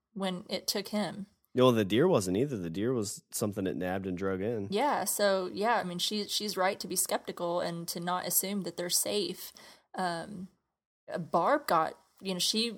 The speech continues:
Speaker 1: was for a moment, you know, she was there, and then she got dragged in, um, to the Upside Down. So, I mean, yeah, we, you know, that thing is somehow slipping in between the worlds, and what's opening that door and then closing it, because you, you saw how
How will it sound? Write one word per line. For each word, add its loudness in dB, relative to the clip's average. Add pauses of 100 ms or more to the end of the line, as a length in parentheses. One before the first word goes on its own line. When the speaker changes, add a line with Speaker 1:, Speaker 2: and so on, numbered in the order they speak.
(580)
Speaker 1:
was 4
for 4
a 2
moment, 0
you -2
know, -2
she -2
was -2
there, 0
and -4
then -4
she -2
got -2
dragged -4
in, -6 (380)
um, -4
to -10
the -2
Upside -2
Down. -6
So, -2
I 0
mean, -6
yeah, -2
we, -6 (100)
you -6
know, -6
that 0
thing -4
is -2
somehow 0
slipping -2
in -4
between -6
the -4
worlds, -2
and -4
what's -2
opening -4
that -8
door 0
and -4
then -6
closing 0
it, -4
because -6
you, -8
you -8
saw 0
how 0